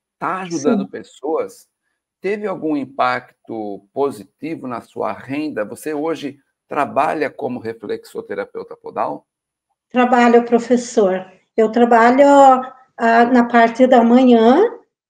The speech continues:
Speaker 2: e das seis horas em diante, que daí eu trabalho em outro,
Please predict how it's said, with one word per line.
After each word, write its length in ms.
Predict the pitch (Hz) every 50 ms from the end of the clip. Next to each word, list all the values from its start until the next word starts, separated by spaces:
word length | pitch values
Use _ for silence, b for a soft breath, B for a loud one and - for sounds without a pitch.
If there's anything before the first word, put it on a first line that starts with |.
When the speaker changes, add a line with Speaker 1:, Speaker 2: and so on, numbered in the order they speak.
| _ _ _
Speaker 2:
e 520 | - 277 277 285 294 302 311 320 339 339 285
das 240 | 320 330 339 320
seis 360 | - - 349 311 311 311 311 302
horas 400 | 294 277 277 277 302 277 - -
em 140 | 311 349 359
diante, 400 | 330 330 339 311 269 240 247 240
que 120 | - 262
daí 240 | 254 262 247 254 262
eu 120 | 254 254
trabalho 400 | 254 262 277 240 254 233 233 247
em 140 | 247 277 285
outro, 320 | 262 240 240 240 - 285